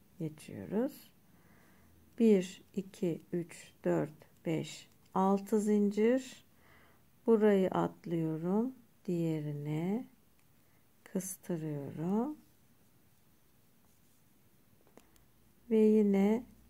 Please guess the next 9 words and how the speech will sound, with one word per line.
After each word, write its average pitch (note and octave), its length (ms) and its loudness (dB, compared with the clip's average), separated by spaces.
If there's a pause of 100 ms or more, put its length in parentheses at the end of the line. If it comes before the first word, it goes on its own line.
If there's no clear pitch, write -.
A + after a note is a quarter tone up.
(360)
bir, G#3 440 2 (120)
iki, G3 500 -4
üç, F#3 420 -6 (140)
dört, E3+ 600 -4
beş, D#3+ 420 -4 (460)
altı F#3 480 0
zincir. G3+ 680 0 (880)
Şuraya D#3+ 680 -2
batıyorum. G3 1200 0